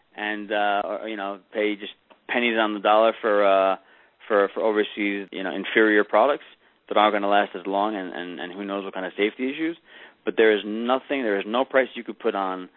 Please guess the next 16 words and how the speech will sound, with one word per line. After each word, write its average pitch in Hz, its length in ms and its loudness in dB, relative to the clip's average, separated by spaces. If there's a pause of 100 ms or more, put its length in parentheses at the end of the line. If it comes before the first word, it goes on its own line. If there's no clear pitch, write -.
(240)
the - 60 -18
fact 104 360 -2
that 101 60 -10
you 104 200 -10
can, 101 480 -8 (540)
you 110 100 -12
can 92 240 -12
spot 110 280 2 (100)
check 104 220 0 (140)
quality 98 680 -2
and 90 340 -10
implement 95 560 -10 (120)
a - 60 -10
reorder 92 760 -2 (520)
literally 110 580 2
instantly. 85 580 -10